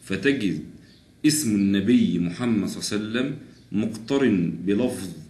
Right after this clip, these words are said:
الجلالة الله سبحانه وتعالى في كل شيء. نقول في الأذان، في نطق الشهادتين، كل شيء ن-، نذكر الله سبحانه وتعالى نجد ذكر، ذكر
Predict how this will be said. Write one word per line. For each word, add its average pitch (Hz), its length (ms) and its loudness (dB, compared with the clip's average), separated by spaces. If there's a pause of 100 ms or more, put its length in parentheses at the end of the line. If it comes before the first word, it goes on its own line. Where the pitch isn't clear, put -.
(120)
الجلالة 107 800 0
الله 101 200 -2
سبحانه 101 340 -6
وتعالى 101 580 -2
في 87 160 -4
كل - 340 0
شيء. 76 320 -4 (480)
نقول 101 260 2
في 98 80 -6
الأذان، 92 680 0 (220)
في 95 120 -4
نطق - 280 -4
الشهادتين، 87 880 -2 (440)
كل 123 400 4
شيء 104 400 2
ن-، 123 280 2 (320)
نذكر 117 500 2
الله 120 140 0
سبحانه 127 240 -4
وتعالى 131 600 -4 (540)
نجد 127 240 2
ذكر، 107 560 0 (100)
ذكر 113 640 -2